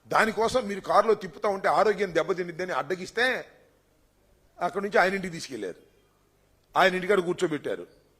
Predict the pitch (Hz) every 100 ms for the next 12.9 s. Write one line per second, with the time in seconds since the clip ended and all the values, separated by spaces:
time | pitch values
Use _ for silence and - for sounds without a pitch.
0 | _ _ _ 185 277 262 277 277 214 196
1 | 165 120 101 - _ _ _ _ _ _
2 | - 165 262 277 254 254 285 294 277 262
3 | 254 - _ _ _ _ _ _ _ _
4 | - - 226 277 262 233 269 269 220 226
5 | 247 180 214 180 - 185 151 190 208 190
6 | 190 - 170 170 160 165 160 147 143 160
7 | 151 123 104 101 _ _ _ _ _ _
8 | _ _ _ _ _ _ _ 160 160 185
9 | 165 156 160 185 170 147 131 98 90 _
10 | _ - 139 170 180 151 151 151 190 -
11 | _ _ _ _ _ _ - 156 196 180
12 | 160 147 139 135 127 135 110 85